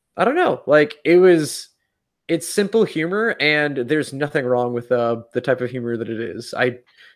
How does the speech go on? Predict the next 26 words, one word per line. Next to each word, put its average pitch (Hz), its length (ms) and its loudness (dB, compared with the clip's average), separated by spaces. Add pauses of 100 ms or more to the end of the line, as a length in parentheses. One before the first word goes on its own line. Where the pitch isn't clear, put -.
(100)
I 156 100 2
don't 175 340 2
think, 165 360 0
I 139 80 2
think 175 160 0
the 165 80 -2
more 165 140 4
interesting 180 220 -2
question 135 300 0
is 127 80 -8
if 120 60 -14
we 139 80 -2
look 151 180 0
at 151 80 -4
these 131 160 -4
movies, 165 540 -4 (220)
how 160 220 -2
many 160 120 2
of 143 80 2
them 135 160 -6
can 147 100 -4
actually 131 300 -4
be 120 140 -4
made, 117 420 -2 (320)
like, 120 260 -2
today? 120 440 -2